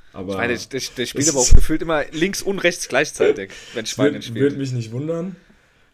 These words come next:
Speaker 2: Der spielt
Speaker 1: Ähm,
Speaker 2: immer beide Positionen gleich. Ist der Philipp Lahm Spaniens.
Speaker 1: Ja,
Speaker 2: Wenn
Speaker 1: so
Speaker 2: der
Speaker 1: ein
Speaker 2: Mann mal
Speaker 1: bisschen.
Speaker 2: wegfällt,
Speaker 1: Das stimmt
Speaker 2: dann,
Speaker 1: allerdings.
Speaker 2: dann
Speaker 1: Aber
Speaker 2: ist
Speaker 1: er,
Speaker 2: auch der
Speaker 1: irgendwann
Speaker 2: Ofen
Speaker 1: muss er ja
Speaker 2: aus.
Speaker 1: mal wegfallen. Der muss ja jetzt auch langsam mal vierzig Jahre alt sein.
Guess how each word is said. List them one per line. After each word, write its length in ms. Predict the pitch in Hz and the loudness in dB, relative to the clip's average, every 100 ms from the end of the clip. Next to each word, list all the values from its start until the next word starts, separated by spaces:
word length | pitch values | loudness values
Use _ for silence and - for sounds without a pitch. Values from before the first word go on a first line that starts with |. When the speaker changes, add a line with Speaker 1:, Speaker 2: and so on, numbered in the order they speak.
| _ | _
Speaker 2:
Der 180 | 101 101 | -10 -8
spielt 200 | 101 143 | -8 -8
Speaker 1:
Ähm, 60 | |
Speaker 2:
immer 80 | 143 | -6
beide 220 | 131 139 | -2 -4
Positionen 460 | 156 147 143 139 131 | -4 -10 -10 -12 -8
gleich. 120 | 123 | -8
Ist 160 | 120 - | -8 -6
der 120 | 127 | -6
Philipp 320 | - 165 160 | -6 -8 -4
Lahm 260 | 139 156 - | -4 -4 -6
Spaniens. 680 | - 127 127 101 95 - - - _ _ - | -10 -6 -6 -8 -16 -20 -20 -20 _ _ -12
Speaker 1:
Ja, 220 | 120 127 | -8 -6
Speaker 2:
Wenn 100 | 107 | -4
Speaker 1:
so 40 | 110 | -2
Speaker 2:
der 100 | 147 | -2
Speaker 1:
ein 60 | |
Speaker 2:
Mann 140 | 170 170 | -2 -4
mal 100 | 156 | -2
Speaker 1:
bisschen. 40 | |
Speaker 2:
wegfällt, 540 | 165 - 160 160 - _ - - - - - _ _ | -2 -2 -4 -4 -8 _ -20 -20 -20 -20 -20 _ _
Speaker 1:
Das 160 | 98 98 | -14 -10
stimmt 200 | 123 120 | -10 -10
Speaker 2:
dann, 120 | 78 | -8
Speaker 1:
allerdings. 380 | 113 82 82 - | -6 -8 -12 -8
Speaker 2:
dann 100 | 127 | -6
Speaker 1:
Aber 100 | 95 | -4
Speaker 2:
ist 120 | 98 | -4
Speaker 1:
er, 80 | 127 | 0
Speaker 2:
auch 40 | |
der 60 | 165 | 2
Speaker 1:
irgendwann 200 | 160 139 | 2 0
Speaker 2:
Ofen 40 | |
Speaker 1:
muss 120 | 143 | -2
er 60 | 131 | -2
ja 80 | 104 | -2
Speaker 2:
aus. 80 | 98 | -2
Speaker 1:
mal 100 | 95 | -6
wegfallen. 300 | 90 104 98 | -8 -10 -8
Der 100 | 104 | -6
muss 200 | 131 - | -6 -4
ja 120 | 117 | -2
jetzt 160 | 110 - | -4 -4
auch 140 | 101 | -6
langsam 300 | 101 110 104 | -6 -8 -8
mal 260 | 95 95 90 | -10 -12 -12
vierzig 360 | 110 104 92 | -10 -10 -10
Jahre 260 | 85 85 85 | -12 -10 -10
alt 180 | 67 67 | -12 -14
sein. 260 | 69 71 | -16 -18